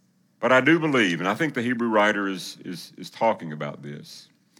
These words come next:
that you've tasted the goodness of God.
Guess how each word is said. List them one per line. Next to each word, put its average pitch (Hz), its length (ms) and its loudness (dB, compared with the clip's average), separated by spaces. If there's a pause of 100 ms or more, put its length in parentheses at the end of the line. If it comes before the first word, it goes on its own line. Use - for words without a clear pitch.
(500)
that 104 160 -8
you've 107 220 -6
tasted 156 560 0
the 120 80 -2
goodness 139 560 -2
of 110 160 -8
God. 78 580 -4